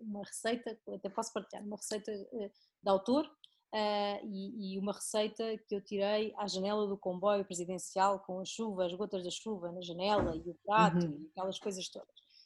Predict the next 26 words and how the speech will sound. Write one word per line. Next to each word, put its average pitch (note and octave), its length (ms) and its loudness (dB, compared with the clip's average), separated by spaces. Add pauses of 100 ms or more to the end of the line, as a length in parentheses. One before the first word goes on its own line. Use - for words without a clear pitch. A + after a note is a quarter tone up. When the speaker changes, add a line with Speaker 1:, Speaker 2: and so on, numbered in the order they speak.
(160)
Speaker 1:
E G3+ 80 0
eu A3+ 100 4
perguntava A#3+ 480 6
a A#3+ 80 6
todos A#3 220 0
os A3 100 0
alunos, A#3+ 480 6
às F#3+ 120 -2
pessoas G3+ 200 -6
que - 60 -6
estavam G3 220 -2
a G3+ 40 0
assistir, A3 400 -2
qual A3 180 0
era A#3+ 300 4 (420)
a G3 40 -2
fotografia B3 640 -2
que - 180 -20
contava, G#3+ 640 2 (460)
ah, F#3 500 4
era G3+ 140 0
propositado, - 460 -4
que - 500 -20
contava C4 300 4
uma D4+ 100 6
história. G#3+ 400 0